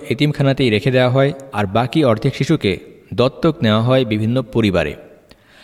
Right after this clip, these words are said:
পাশাপাশি আরেক দল শিশুকে নিয়ে আসা হয় এদের সাথে তুলনা করার জন্য,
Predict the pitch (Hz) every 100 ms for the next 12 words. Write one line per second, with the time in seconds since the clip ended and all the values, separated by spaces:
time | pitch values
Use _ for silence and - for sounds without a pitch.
0 | - _ - 147 175 175 180 - 123 165
1 | 165 175 - 131 160 147 117 117 135 156
2 | 139 147 104 104 120 123 113 131 123 110
3 | 131 156 123 110 104 104 123